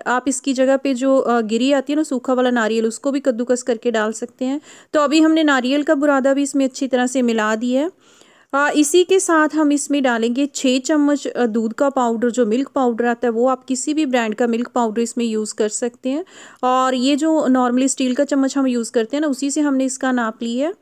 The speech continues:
और मिल्क पाउडर है जो इसको एक मावा वाला टेक्सचर दे देगा, इसके टेस्ट को और भी ज़्यादा बढ़ा देगा।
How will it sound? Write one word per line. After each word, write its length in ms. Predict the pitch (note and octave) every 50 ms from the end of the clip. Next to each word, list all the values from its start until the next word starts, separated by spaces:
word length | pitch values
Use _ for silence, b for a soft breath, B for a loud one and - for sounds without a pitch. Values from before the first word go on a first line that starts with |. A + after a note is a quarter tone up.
| B B B B B B B B B
और 220 | C#4 C#4 C#4+ C#4+
मिल्क 240 | C#4 C#4 D4 D#4 -
पाउडर 360 | F#4 - E4 D#4+ D#4+ C4+ D#4
है 80 | D#4+ D#4
जो 100 | C#4 D#4
इसको 200 | D4+ D4+ - D4+
एक 120 | D4+ C#4+
मावा 360 | C#4 A#3+ A3 G#3+ G#3 A3+ C4
वाला 240 | C#4+ D4+ D4 D4 D4
टेक्सचर 460 | C#4+ C#4+ B3+ B3+ B3+ - - C#4 C4+
दे 180 | B3+ A#3+ A#3+ A#3+
देगा, 280 | A#3+ B3 B3+ C4+ C4+ C4+
इसके 280 | C4 B3+ - - C4
टेस्ट 300 | A#3+ A#3 A3+ A#3+ - -
को 180 | - - B3 A3+
और 140 | A3 G#3+ G#3+
भी 120 | A#3 C#4
ज़्यादा 260 | C4+ C#4+ C4+ C4 B3+
बढ़ा 280 | B3+ C4 C4 B3 A#3 A3
देगा। 380 | G#3+ A#3+ A#3+ A#3 C4+ D4 F4